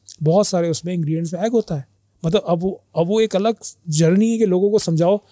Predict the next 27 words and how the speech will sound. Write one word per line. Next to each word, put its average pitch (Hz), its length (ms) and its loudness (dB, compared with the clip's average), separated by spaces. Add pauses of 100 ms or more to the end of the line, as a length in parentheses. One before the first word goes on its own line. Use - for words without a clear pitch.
(160)
मैं 175 80 0
कहता 190 180 0
हूँ, 202 40 2
"जी, 202 80 0
ये 220 60 4
पास्ता 190 360 0
में 196 140 0
एग 180 80 0
डालते 156 320 -2
हैं?" 165 100 -4 (340)
वो 202 40 -6
कहते 214 160 0
हैं, 233 40 0
"नहीं 247 100 0
जी, 254 80 2
पास्ता 160 340 -2
में 214 120 -4
तो 220 60 -4
हमारे 202 220 0
एग 175 100 0
नहीं 208 120 0
होता।" 147 260 -6 (320)
मैं 180 100 -2
कह 240 80 0
रहा 254 40 2
हूँ, 247 60 0
"नहीं, 254 140 0